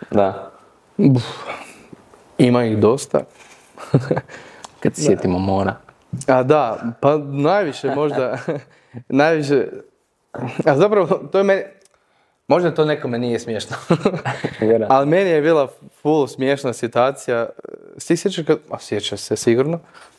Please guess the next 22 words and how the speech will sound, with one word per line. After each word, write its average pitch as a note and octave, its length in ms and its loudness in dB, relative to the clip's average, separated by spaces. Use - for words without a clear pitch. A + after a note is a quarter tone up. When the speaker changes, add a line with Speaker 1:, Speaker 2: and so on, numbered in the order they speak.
Speaker 2:
kad A#2+ 200 0
smo - 80 2
Speaker 1:
Ja - 20 6
Speaker 2:
išli B2+ 120 2
Speaker 1:
sam C3+ 100 2
Speaker 2:
na B2+ 80 2
Speaker 1:
potisnuo - 380 -2
te G#2 140 -4
trave. F3 180 0
Speaker 2:
Da, F3 280 4
da, F3 160 2
vjerojatno. D#3+ 480 0
Kad D3 140 2
smo D3+ 120 -2
išli A3+ 220 -2
na F3+ 100 2
more G3+ 480 0
i D#3+ 140 -4
bilo F#3 300 2
je D#3+ 80 2
nas, E3+ 320 -4
ono, C3 420 0